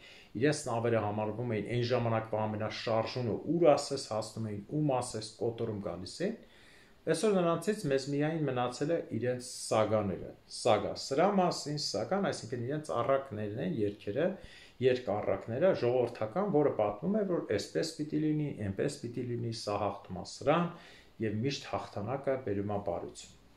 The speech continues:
Բայց իրականում նրանց ոչ մի հաղթանակը բարություն չի բերել։ Նրանք ի սկզբանե բերել են չարիք, մահ,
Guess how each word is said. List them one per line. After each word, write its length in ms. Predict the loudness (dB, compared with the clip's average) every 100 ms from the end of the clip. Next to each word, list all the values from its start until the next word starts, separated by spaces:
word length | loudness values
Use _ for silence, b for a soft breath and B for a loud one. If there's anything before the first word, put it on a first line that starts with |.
| -20 -20 -20 -20 -20 -20 -20 -20 -20 -20 -4 2
Բայց 260 | 2 4
իրականում 640 | 8 8 8 6 6 6 4
նրանց 420 | 0 0 -2 -4 -8 2
ոչ 220 | 4 4 -2
մի 180 | -4 -2
հաղթանակը 680 | -4 -8 -8 -6 -6 -6
բարություն 460 | -6 -6 -6 -10 -14
չի 160 | -14 -14
բերել։ 260 | -14 -14 -20 B B B B
Նրանք 440 | 6 8 10 8 2 -12 -2
ի 120 | 0
սկզբանե 720 | 0 0 -2 0 0 2 2 0
բերել 340 | -2 -2 -2
են 160 | -4 -8
չարիք, 680 | -10 -8 -6 -2 0 -2 -4 -16 -20 _ -2
մահ, 360 | 2 4 2